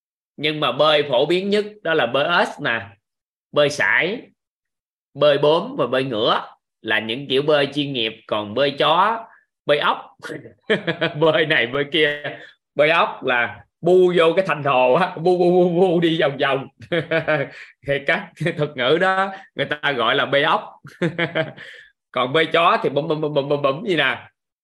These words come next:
À, có nhiều người bơi. Thì làm cái nhiều khái niệm gì bơi. Thì cuối cùng người ta sao à?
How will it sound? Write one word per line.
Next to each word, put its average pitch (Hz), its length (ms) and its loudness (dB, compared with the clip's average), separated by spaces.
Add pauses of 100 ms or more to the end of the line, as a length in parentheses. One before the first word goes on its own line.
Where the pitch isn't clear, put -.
(160)
À, 160 420 -2
có 185 80 4
nhiều 165 280 0
người 139 200 0
bơi. 151 360 2 (460)
Thì 151 140 0
làm 156 360 2
cái 202 120 2
nhiều 185 280 2
khái 220 180 0
niệm 175 240 0
gì 180 100 2
bơi. 196 360 4 (300)
Thì 131 180 -2
cuối 196 220 4
cùng 135 240 0
người 139 100 0
ta 151 320 2
sao 160 240 2
à? 127 240 0